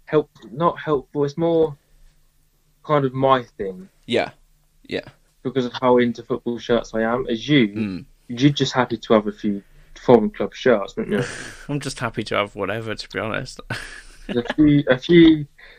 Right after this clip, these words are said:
Speaker 1: Do you know what? You know, um, obviously nobody, I mean, some people might, but you know, James put that picture of him in the group chat.
Speaker 2: Uh, n-, which one?
Speaker 1: It was on Friday. I think it was
Speaker 2: Yeah.
Speaker 1: on Friday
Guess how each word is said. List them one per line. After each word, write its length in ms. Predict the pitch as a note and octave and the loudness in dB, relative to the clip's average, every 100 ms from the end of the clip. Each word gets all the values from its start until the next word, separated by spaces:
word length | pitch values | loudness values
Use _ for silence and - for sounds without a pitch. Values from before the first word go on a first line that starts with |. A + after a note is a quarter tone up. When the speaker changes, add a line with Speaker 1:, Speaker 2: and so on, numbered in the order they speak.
| - | 2
Speaker 1:
Do 100 | E3+ | 8
you 60 | F#3 | 10
know 60 | |
what? 300 | F#3 F3+ G#2+ - _ | 10 6 2 -8 _
You 100 | C3+ | -2
know, 320 | D#3 F3 F3 - | 0 2 0 0
um, 500 | D3 C#3+ C3 B2 A#2+ _ _ _ _ _ _ _ _ _ _ _ - | 0 0 -2 -8 -12 _ _ _ _ _ _ _ _ _ _ _ -4
obviously 320 | C3 C3+ C#3+ | -4 -4 -2
nobody, 720 | C#3 D#3 D3 C#3 C3 B2 A#2+ _ | 0 0 0 -2 -2 -2 -6 _
I 40 | C3 | -4
mean, 180 | B2+ A#2+ | -2 0
some 180 | D3 | -2
people 160 | C#3 B2 | -2 2
might, 300 | A#2+ A2 - | 4 4 4
but 220 | A2 F#2+ - | 0 0 -2
you 120 | B2 | 0
know, 120 | C3+ | 2
James 400 | C3+ C#3+ C#3 B2 | 4 6 6 2
put 180 | - A2+ | -4 0
that 220 | A#2 A2 _ _ _ _ - | 0 0 _ _ _ _ -6
picture 320 | - - A#2 | -6 -2 -2
of 80 | A#2 | 2
him 220 | C3 A#2 | 4 4
in 100 | A2 | 4
the 60 | A2 | 4
group 280 | A#2+ A#2 | 4 4
chat. 320 | - G#2+ G2 - _ _ _ _ _ - | 2 -6 -6 -10 _ _ _ _ _ -10
Speaker 2:
Uh, 680 | A#2 A2 G#2+ A2+ B2 B2 - - - | -8 -8 -8 -10 -14 -16 -18 -18 -18
n-, 360 | B2 A#2 A#2 A#2 | -16 -16 -14 -14
which 240 | A#2 - | -14 -14
one? 240 | A2+ A#2+ - _ _ _ _ _ _ _ _ - | -16 -16 -20 _ _ _ _ _ _ _ _ 4
Speaker 1:
It 60 | |
was 80 | C3 | 6
on 100 | C3 | 4
Friday. 760 | - - C3+ C3 A2 G2 F#2+ - | 0 4 6 6 2 -2 -6 -10
I 40 | A2 | -4
think 160 | D3+ | -2
it 40 | C3+ | 0
was 80 | A2 | -2
Speaker 2:
Yeah. 60 | |
Speaker 1:
on 40 | A2 | -2
Friday 440 | G#2+ G#2+ G#2+ B2+ | -2 0 0 -2